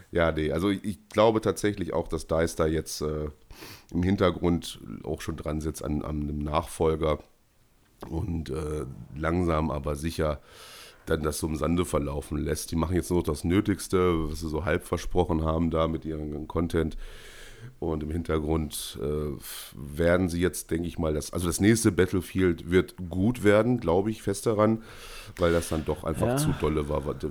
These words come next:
Speaker 1: was sie da geerntet haben, ne? Dieser
Speaker 2: Ah.
Speaker 1: Backlash. Also die werden tatsächlich, denke ich mal, äh, wieder in die, die Realität, äh, zurückkommen und, und, äh, ein Battlefield machen,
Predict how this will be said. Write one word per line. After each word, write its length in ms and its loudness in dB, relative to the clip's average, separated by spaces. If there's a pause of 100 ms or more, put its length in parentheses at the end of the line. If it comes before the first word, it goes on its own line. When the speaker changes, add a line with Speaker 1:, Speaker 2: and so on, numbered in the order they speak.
(120)
Speaker 1:
was 160 -8
sie 80 -8
da 140 -4
geerntet 500 -8
haben, 260 -6
ne? 160 -4 (920)
Dieser 220 -6
Speaker 2:
Ah. 20 -8
Speaker 1:
Backlash. 560 0 (680)
Also 180 -4
die 120 0
werden 200 4
tatsächlich, 520 0
denke 220 -2
ich 80 -8
mal, 300 0 (100)
äh, 240 -4
wieder 260 0
in 140 -2
die, 260 -4
die 140 -6
Realität, 880 -2
äh, 80 -2
zurückkommen 840 -2
und, 240 -6
und, 340 -6
äh, 40 -10 (400)
ein 100 -6
Battlefield 560 -8
machen, 320 -6